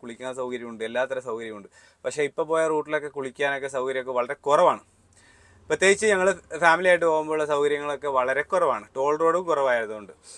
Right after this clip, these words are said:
ഇനി നമ്മൾ വേറെ റൂട്ടിലോട്ടൊക്കെ ഓടാനുള്ള പ്ലാനൊക്കെ നോക്കുന്നുണ്ട്. അതിന് ഭയമായിട്ട് എനിക്ക് കുറച്ച് ആൾക്കാരൊക്കെ പോയി കാണാനും, ഏഹ്, വണ്ടിയുടെ കാര്യങ്ങളൊക്കെ അന്വേഷിക്കാനും കുറേ പരിപാടികളുണ്ട് കേട്ടോ. അപ്പോൾ ഇന്നത്തെ പരിപാടി ആദ്യം വണ്ടി ക്ലിയർ ആയിരിക്കണം. വണ്ടി ക്ലിയർ ആക്കാൻ വേണ്ടിയിട്ട് ഞാൻ നേരെ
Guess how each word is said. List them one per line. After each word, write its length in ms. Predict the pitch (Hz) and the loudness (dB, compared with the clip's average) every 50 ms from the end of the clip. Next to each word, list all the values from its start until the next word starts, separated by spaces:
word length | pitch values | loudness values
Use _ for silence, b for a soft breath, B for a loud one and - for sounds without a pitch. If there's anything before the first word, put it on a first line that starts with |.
| B B B B B _ _ | B B B B B _ _
ഇനി 100 | - 202 240 | 2 4 4
നമ്മൾ 160 | 240 233 233 240 233 208 160 165 185 175 170 | 6 6 6 6 4 4 2 -2 2 4 6
വേറെ 180 | 170 175 185 196 190 | 8 8 6 6 4
റൂട്ടിലോട്ടൊക്കെ 500 | 180 170 165 180 185 175 180 175 180 180 165 151 | 2 2 2 2 2 2 2 2 2 2 4 4
ഓടാനുള്ള 360 | 151 156 160 160 160 165 160 - - | 4 4 4 2 2 0 -2 0 0
പ്ലാനൊക്കെ 380 | 151 139 135 139 147 143 143 147 143 135 | 2 2 2 2 2 -2 -4 -6 -6 -6
നോക്കുന്നുണ്ട്. 400 | 135 135 139 139 127 113 117 - - 127 127 | -6 -6 -8 -8 -8 -8 -10 -10 -8 -6 -6
അതിന് 220 | 131 139 151 151 143 151 | -6 -4 -6 -2 0 2
ഭയമായിട്ട് 360 | 147 147 147 147 147 147 143 147 143 | 2 2 2 0 -2 -4 -4 -6 -8
എനിക്ക് 160 | 143 143 135 139 | -8 -8 -6 -6
കുറച്ച് 180 | 139 135 - 151 127 | -6 -4 -2 -2 -2
ആൾക്കാരൊക്കെ 360 | 135 127 139 135 135 127 135 127 | 0 0 -2 -4 -4 -6 -6 -10
പോയി 120 | 139 131 - 127 | -12 -10 -6 -6
കാണാനും, 380 | 123 120 123 123 123 131 123 107 b b b b b b b - - 117 | -4 -4 -4 -6 -6 -8 -10 -12 b b b b b b b -10 -6 -4
ഏഹ്, 380 | 117 113 113 110 110 110 110 113 110 120 | -2 0 0 2 2 2 0 0 0 -2
വണ്ടിയുടെ 360 | 117 113 120 123 120 123 120 120 - - _ _ _ _ _ _ _ _ _ - 127 | -2 -2 -4 -4 -2 0 0 -2 -2 -6 _ _ _ _ _ _ _ _ _ -6 -4
കാര്യങ്ങളൊക്കെ 420 | 117 113 117 117 120 117 110 123 117 113 | -4 -2 -2 -4 -6 -6 -4 -4 -4 -4
അന്വേഷിക്കാനും 420 | 110 117 113 - - 120 123 120 110 | -6 -8 -10 -10 -10 -8 -8 -6 -4
കുറേ 120 | 127 139 175 170 | -2 -2 0 0
പരിപാടികളുണ്ട് 500 | 165 147 147 151 165 151 127 113 110 113 | 2 2 4 4 4 2 2 0 -2 -4
കേട്ടോ. 120 | 107 107 - 110 | -6 -4 -6 -6
അപ്പോൾ 140 | 123 - 180 165 156 | -6 -4 -4 -4 -4
ഇന്നത്തെ 260 | 175 214 254 254 247 190 | -2 -2 -2 -2 0 0
പരിപാടി 260 | 160 143 131 131 131 131 135 160 | 2 2 2 4 4 4 4 4
ആദ്യം 200 | 175 170 180 160 139 135 | 2 0 -2 -6 -2 -2
വണ്ടി 340 | 139 165 208 226 220 233 233 - - | -2 -2 -2 -4 -6 -6 -6 -6 -6
ക്ലിയർ 340 | 135 127 123 127 135 139 127 110 | -6 -4 -2 0 0 2 2 0
ആയിരിക്കണം. 400 | 101 107 104 98 101 110 123 b b b b b b b b b _ - - 143 | 0 -2 -6 -8 -12 -14 -16 b b b b b b b b b _ -6 -2 0
വണ്ടി 300 | 151 165 185 202 214 220 - | 0 0 -2 -4 -6 -6 -4
ക്ലിയർ 280 | - 147 147 160 170 165 151 131 | -4 -2 0 0 2 4 4 4
ആക്കാൻ 240 | 131 - - 139 131 127 | 4 2 0 -4 -4 -4
വേണ്ടിയിട്ട് 340 | 120 113 117 120 107 131 160 160 135 135 | -8 -8 -10 -8 -6 -6 -6 -6 -8 -10
ഞാൻ 100 | 127 131 131 | -8 -8 -4
നേരെ 160 | 123 120 123 | -4 -4 -4